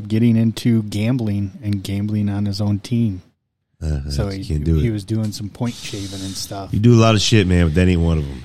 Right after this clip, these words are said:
Speaker 1: Yeah, but, uh, but it was interesting because it was like, you know, the guy, the head, the main guy that he was going through,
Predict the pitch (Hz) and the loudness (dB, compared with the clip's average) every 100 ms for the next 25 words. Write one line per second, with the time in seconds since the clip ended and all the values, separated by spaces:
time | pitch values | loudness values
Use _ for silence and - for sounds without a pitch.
0 | - 131 139 107 - - - - - 131 | 0 4 4 2 -6 -16 -20 -10 2 2
1 | 120 117 113 92 - - - - 123 104 | 2 -2 -4 -6 -12 -20 -20 -16 -6 2
2 | 120 - - 131 139 131 156 143 131 - | 4 4 4 6 6 6 4 2 -2 2
3 | 123 104 92 104 98 113 104 92 - 101 | 2 2 -2 -6 -4 -2 -2 -2 -6 -2
4 | 104 98 95 95 95 - 101 95 95 92 | 0 0 -2 -4 -4 -6 -6 -4 -4 -6
5 | 92 _ _ _ _ _ _ _ _ 101 | -8 _ _ _ _ _ _ _ _ -8
6 | 98 110 113 - 104 98 117 101 104 101 | -2 -2 -2 -4 -4 0 0 -2 -8 -4
7 | 107 110 104 107 104 101 101 110 104 101 | 0 0 0 -2 -2 -4 -2 -2 0 0
8 | 120 120 120 101 101 101 104 | 4 6 6 4 0 0 0